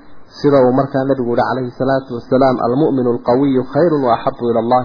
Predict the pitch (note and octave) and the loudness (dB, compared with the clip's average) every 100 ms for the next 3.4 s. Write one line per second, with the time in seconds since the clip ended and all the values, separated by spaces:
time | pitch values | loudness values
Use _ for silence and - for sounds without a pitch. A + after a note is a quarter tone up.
0 | A#2 A#2 A#2 B2+ B2 B2+ A#2+ A#2 A#2 B2+ | -2 -4 -4 -2 -2 -2 -4 -2 -2 0
1 | C#3 - - - - - - - - - | -2 -8 -16 -20 -20 -20 -20 -20 -20 -20
2 | - - - - A2+ C#3+ D3+ D3 D3+ D#3 | -20 -20 -20 -8 2 4 4 2 0 -4
3 | C#3+ - D#3+ | -6 -4 -4